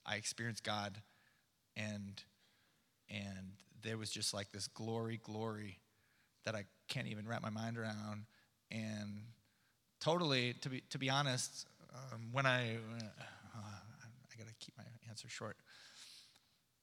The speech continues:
I don't even know. It's possible that on that night I might have been speaking in tongues. I don't even know, because what was going on in my body, I don't even know. But I just remember this glory that I, that is very difficult to describe.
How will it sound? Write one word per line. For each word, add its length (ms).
I 140
don't 100
even 240
know. 180
It's 140
possible 580
that 200
on 160
that 240
night 320
I 100
might 200
have 80
been 120
speaking 340
in 100
tongues. 340
I 80
don't 100
even 240
know, 320
because 220
what 120
was 120
going 240
on 100
in 80
my 120
body, 380
I 120
don't 120
even 200
know. 400
But 120
I 120
just 240
remember 380
this 200
glory 540
that 160
I, 140
that 140
is 80
very 200
difficult 480
to 60
describe. 580